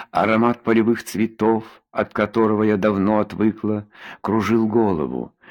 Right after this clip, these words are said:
цвели яблони и вишни, ветви боярышника клонились под тяжестью набухших почек. Мне хотелось сполна насладиться всем этим буйством цветов и запахов, ибо они означали свободу.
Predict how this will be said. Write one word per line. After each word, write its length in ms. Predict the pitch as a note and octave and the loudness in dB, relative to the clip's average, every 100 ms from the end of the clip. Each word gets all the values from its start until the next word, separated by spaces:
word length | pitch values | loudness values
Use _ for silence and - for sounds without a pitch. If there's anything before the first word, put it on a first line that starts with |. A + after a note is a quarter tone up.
| - | -20
цвели 480 | - D#2+ G#2+ A#2+ B2+ | -12 -2 2 4 4
яблони 680 | G#2+ F#2 A#2+ A2+ A2+ A2+ A2+ | 4 0 0 -2 0 2 2
и 160 | A#2 | 0
вишни, 600 | F#2 F#2 E2+ - C2+ C2+ - _ _ _ _ | 0 -2 -2 -6 -4 -4 -6 _ _ _ _
ветви 500 | - E2+ B2 - A#2 | -6 2 2 2 0
боярышника 800 | A2+ A2+ A#2 A2+ A2 - G#2+ A2+ | 2 2 2 0 -2 -2 -2 -2
клонились 640 | A2 - F#2+ A2 A#2+ A2+ A2+ | -4 -2 0 4 4 2 -2
под 220 | - A2 | -4 -4
тяжестью 520 | - G#2+ G#2 G#2 G#2 | -2 -2 -2 -4 -2
набухших 560 | G2+ F#2 G#2+ - G#2+ - | -2 0 -4 -4 -8 -6
почек. 540 | - G2 D2 - - _ _ _ _ - | -2 -2 -2 -8 -10 _ _ _ _ -6
Мне 240 | F2+ A2+ | 0 2
хотелось 540 | C3 C3+ - D3 C#3+ C#3+ | 0 -2 0 0 0 -4
сполна 420 | - C3 C3+ C#3 | -2 0 2 2
насладиться 960 | C3+ C3+ C#3+ D3 A#2 B2+ D3+ D3 - C#3 | 0 -2 -2 -2 0 -2 -2 -6 -4 -4
всем 320 | - C3+ C3+ | -2 0 2
этим 380 | D3 C#3+ C#3 B2+ | 0 0 0 2
буйством 520 | A2+ D3 C#3 C3+ C#3 | 4 2 2 -2 -4
цветов 640 | - C#3 C#3 - C3+ C#3 - | 0 0 0 2 0 0 -6
и 100 | C#3+ | -4
запахов, 800 | B2+ B2+ C3+ C3 A2+ F#2+ D#2 - _ _ _ - - - - | -2 -2 -2 -4 -8 -6 -8 -10 _ _ _ -20 -20 -18 -4
ибо 260 | G#2+ F#2+ | 0 2
они 240 | A2+ A#2+ C3+ | 4 4 4
означали 640 | A#2+ B2 - A2+ C3+ C3+ | 4 0 0 0 0 -2
свободу. 1000 | C3 - G2 G2+ C3 D3+ C3 G#2+ - | -6 -6 -4 0 0 0 -2 -2 -4